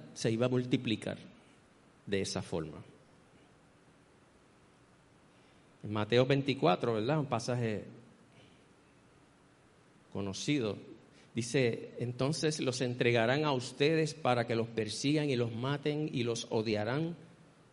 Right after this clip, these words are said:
todas las naciones por causa de mi nombre. En aquel tiempo muchos se apartarán de la fe. Unos a otros se traicionarán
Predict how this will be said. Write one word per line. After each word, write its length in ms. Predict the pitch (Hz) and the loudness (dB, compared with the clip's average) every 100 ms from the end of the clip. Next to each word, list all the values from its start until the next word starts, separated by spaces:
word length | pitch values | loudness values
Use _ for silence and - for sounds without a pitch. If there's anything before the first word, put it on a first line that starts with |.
| - - - - - - - | -20 -20 -20 -20 -20 -4 4
todas 280 | 156 160 | 6 6
las 140 | 143 143 | 4 2
naciones 460 | 123 - 151 139 | 0 0 0 0
por 180 | 120 107 | -2 -4
causa 320 | 110 110 - | -2 -4 0
de 100 | 117 | 0
mi 120 | 117 107 | 2 0
nombre. 340 | 110 104 87 - - - - - - - - - - - - - - - - | 0 -2 -4 -10 -20 -20 -20 -20 -20 -20 -20 -20 -20 -20 -20 -20 -20 -16 -4
En 120 | 110 | -2
aquel 300 | 120 139 139 | 2 2 4
tiempo 400 | 151 160 165 147 | 4 4 6 4
muchos 540 | 135 147 160 156 113 | 4 4 4 0 -4
se 100 | - | -2
apartarán 640 | 98 - 107 104 104 107 113 | -2 0 -2 0 2 0 0
de 100 | 107 | 0
la 120 | 90 | -2
fe. 240 | - 80 - - - - - - - - - - - - - - - - - - | -4 -8 -8 -18 -20 -20 -20 -20 -20 -20 -20 -20 -20 -20 -20 -20 -20 -20 -20 -2
Unos 380 | 151 151 143 139 | 4 6 6 4
a 100 | 123 | 6
otros 300 | 127 135 131 | 6 6 2
se 200 | - 123 | 0 0
traicionarán 920 | 117 117 110 - 110 104 107 127 131 | 2 0 0 0 2 2 2 2 0